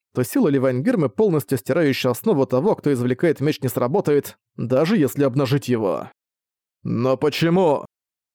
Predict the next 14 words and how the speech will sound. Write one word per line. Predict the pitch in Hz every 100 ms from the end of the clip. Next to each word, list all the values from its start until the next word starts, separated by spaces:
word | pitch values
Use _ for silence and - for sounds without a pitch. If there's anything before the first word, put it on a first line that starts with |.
| -
озадаченно | 120 117 123 123 - 139
спросил | - 233 - 135 120
Дидрих. | - 117 - - - _ _ _ _ _ _ -
«Почему | 123 - 160 220
божественные | 156 139 156 - 151 151
глаза | 151 143 156
Нафты | 156 170 -
не | 165 165
увидели | 143 175 160 160
это | 175
будущее?» | 165 165 123 - 139 107 71 50 - _ _ _ _ _ _
Увидь | - 117 165 196
он | 135 -
это, | 214 151 135 127